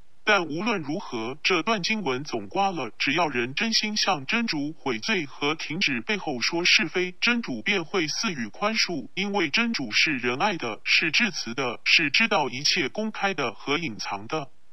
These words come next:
而在最开头的结文，真主提到，“不要以为这些谣言是对于你们是有害的，其实是有益的。”因为在现实生活中，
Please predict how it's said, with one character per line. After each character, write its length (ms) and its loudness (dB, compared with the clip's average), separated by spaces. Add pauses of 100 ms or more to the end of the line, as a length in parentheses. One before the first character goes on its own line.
(420)
而 180 2
在 200 4
最 260 2
开 220 0
头 200 -6
的 160 2
结 160 0
文， 420 -2
真 220 4
主 240 -2
提 180 -4
到 240 4
，“不 140 -2
要 160 2
以 120 -4
为 220 0
这 220 4
些 240 2
谣 180 2
言 240 0
是 240 4
对 160 0
于 240 -4
你 140 -4
们 200 -2
是 220 6
有 220 -2
害 200 0
的， 300 -4
其 240 2
实 220 4
是 180 8
有 220 -4
益 180 -2
的。” 240 -6 (680)
因 200 2
为 180 4
在 240 2
现 240 2
实 220 2
生 260 4
活 220 -6
中， 320 -2